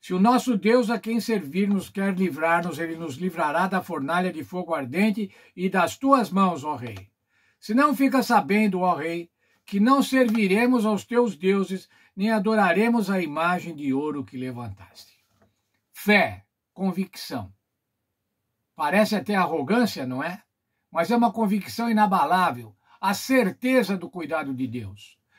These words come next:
Quando você tem certeza do cuidado de Deus, você não é tímido, você não tem medo. A questão é a da adoração.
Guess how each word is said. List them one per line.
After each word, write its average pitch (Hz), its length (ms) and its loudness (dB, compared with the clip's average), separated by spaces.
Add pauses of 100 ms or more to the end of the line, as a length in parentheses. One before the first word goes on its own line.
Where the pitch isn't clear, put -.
(120)
Quando 208 240 2
você 233 280 0
tem 240 220 0
certeza 220 580 -2
do 208 100 -4
cuidado 214 420 -2
de 190 120 -2
Deus, 180 300 -2
você 180 240 -6
não 175 140 -6
é 175 100 -2
tímido, 117 580 -6 (400)
você 139 240 -8
não 143 200 -4
tem 135 180 -2
medo. 101 300 -4 (600)
A 135 120 -10
questão 240 520 0
é 208 200 4
a 202 160 4
da 170 260 -2
adoração. 160 800 -4